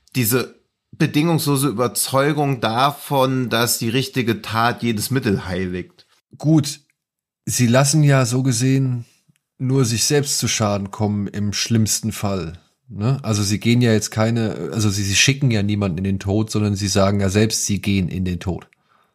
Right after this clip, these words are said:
Speaker 2: So.
Speaker 1: Mhm,
Speaker 2: Ja.
Speaker 1: ja.
Speaker 2: Und da ist eigentlich auch meiner Ansicht nach einer der größten Unterschiede, und da wären wir wieder bei der, einem, bei dem Merkmal, was wir vorhin schon angesprochen haben von, von Mieke.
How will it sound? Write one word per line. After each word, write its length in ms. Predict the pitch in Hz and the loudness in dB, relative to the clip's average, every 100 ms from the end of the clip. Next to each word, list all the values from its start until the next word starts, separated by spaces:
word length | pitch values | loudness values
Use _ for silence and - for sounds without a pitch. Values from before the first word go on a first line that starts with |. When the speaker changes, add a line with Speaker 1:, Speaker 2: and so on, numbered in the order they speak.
| _ | _
Speaker 2:
So. 300 | - 92 - _ _ _ _ - | -2 -2 -2 _ _ _ _ -4
Speaker 1:
Mhm, 500 | 131 110 101 113 139 | 0 2 2 0 -2
Speaker 2:
Ja. 160 | 87 101 | 0 2
Speaker 1:
ja. 180 | 107 - _ _ _ _ | 0 -4 _ _ _ _
Speaker 2:
Und 360 | 107 104 - - | 0 0 -2 2
da 200 | 113 143 | 4 4
ist 140 | 139 | 2
eigentlich 320 | 123 131 113 | 0 0 0
auch 180 | 107 117 | -2 -2
meiner 200 | 117 120 | 0 0
Ansicht 280 | 117 117 - | 0 -2 -2
nach 300 | 113 107 - | -2 -2 -4
einer 160 | 104 107 | -4 -2
der 120 | 101 | -2
größten 420 | 107 117 - - | 0 0 0 -2
Unterschiede, 840 | 127 139 123 - 107 104 123 139 - - _ | 0 2 2 0 -2 0 -2 -4 -10 -20 _
und 160 | 104 101 | 0 2
da 120 | 98 | 4
wären 280 | 110 127 113 | 4 4 4
wir 80 | |
wieder 180 | 104 101 | 4 4
bei 140 | 95 95 | 4 2
der, 120 | 90 | 2
einem, 420 | 98 95 98 90 - _ _ - | 0 0 0 -4 -10 _ _ -10
bei 160 | 104 | -2
dem 140 | 101 98 | 0 2
Merkmal, 500 | 110 123 104 101 95 | 2 2 2 2 2
was 140 | 98 | -2
wir 80 | 101 | -4
vorhin 240 | - 107 | -2 -2
schon 140 | 131 107 | -2 -4
angesprochen 560 | 110 117 - 98 95 | -4 -6 -4 -4 -4
haben 180 | 92 95 | -2 -4
von, 360 | 92 95 95 90 | -4 -6 -6 -6
von 180 | 95 95 | -6 -4
Mieke. 420 | 95 95 117 | -4 -4 -4